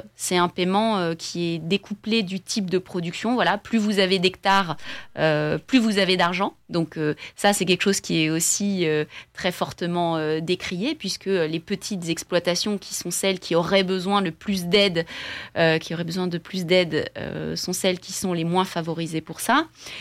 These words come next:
Et puis, vous avez le deuxième pilier qu'on essaye un peu plus de développer, euh, au, au détriment un peu du premier, qui va permettre d'aider, euh, sous condition de produire de telle ou telle manière, et souvent, bah, de manière plus écologique.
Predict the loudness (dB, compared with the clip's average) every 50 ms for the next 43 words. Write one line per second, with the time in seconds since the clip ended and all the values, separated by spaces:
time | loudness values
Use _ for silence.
0 | -12 -4 -2 -2 0 2 2 2 2 4 4 2 4 4 2 2 2 0 0 0
1 | 2 2 2 4 4 2 2 0 -2 -6 -8 -4 0 0 2 2 0 0 0 0
2 | 2 4 2 2 4 2 2 4 4 2 2 2 -2 -2 -2 0 0 0 0 0
3 | -2 -2 0 2 4 4 4 4 2 2 2 0 0 -2 0 0 0 0 -2 _
4 | -20 -20 -20 -20 -20 _ -4 0 2 2 2 2 2 0 0 0 -2 -2 -2 -2
5 | -4 -6 -4 -2 0 0 0 0 0 -2 0 2 0 0 0 -2 -4 0 2 4
6 | 4 4 2 0 -4 -4 -4 -6 -6 -4 -2 0 2 2 4 4 2 2 0 -6
7 | -14 -16 -16 _ -4 0 2 2 2 2 2 0 0 2 2 2 0 0 0 2
8 | 4 4 4 2 2 2 2 2 2 2 0 -2 -6 -14 -20 -20 -20 -10 -4 0
9 | 2 2 2 2 0 0 0 -2 -2 -4 -2 0 2 2 2 2 2 2 2 2
10 | 2 0 2 2 2 2 2 2 2 2 0 0 0 0 0 0 2 0 0 0
11 | 0 0 -2 0 0 0 2 2 0 0 0 0 0 2 2 2 2 2 2 2
12 | 2 2 0 0 -4 -8 -8 -6 -6 -6 -6 -6 -6 -6 -8 -8 -6 -2 2 4
13 | 4 4 4 2 2 0 -2 -2 -2 0 0 0 0 0 -2 -4 _ -8 -4 -2
14 | 0 0 0 0 0 -2 -4 -2 -2 -2 -2 -4 -4 -6 -8 -14